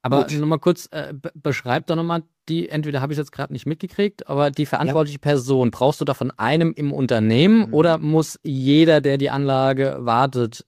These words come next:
Speaker 1: verantwortliche Person sein? Einem Unternehmen.
Speaker 2: Genau, im, im zertifizierten Unternehmen muss mindestens eine sein. Mindestens eine. Aus unternehmerischer Sicht, wir starten,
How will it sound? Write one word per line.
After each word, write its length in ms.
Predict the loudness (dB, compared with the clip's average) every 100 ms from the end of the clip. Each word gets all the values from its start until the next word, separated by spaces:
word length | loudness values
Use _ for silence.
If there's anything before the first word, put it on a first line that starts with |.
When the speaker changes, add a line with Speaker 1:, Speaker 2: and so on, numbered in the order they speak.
| _
Speaker 1:
verantwortliche 520 | -8 -4 -4 -4 -4
Person 340 | -4 -4 -4 -6
sein? 180 | -8 -12 -8
Einem 280 | -4 -2 -2
Unternehmen. 540 | -4 -6 -6 -8 -12 _
Speaker 2:
Genau, 260 | -2 -2 -2 -2
im, 240 | -2 0
im 160 | -2 -4
zertifizierten 760 | 0 -2 0 -2 4 4 4
Unternehmen 580 | 0 0 0 2 0 0 -6
muss 280 | -4 -2 0
mindestens 420 | 2 2 0 -4 -6
eine 300 | 0 2 2
sein. 400 | 2 -2 -4 -8 _ _ _ _ _ _ _
Mindestens 420 | -2 0 2 0 0
eine. 400 | 0 2 2 0 _ _ -20 -20 _ -4
Aus 160 | -2
unternehmerischer 720 | 0 2 4 6 6 4 2 0
Sicht, 400 | 0 -2 -6 -14 _ _ _ -6
wir 160 | -4
starten, 640 | -2 -4 -4 -4 -2 -2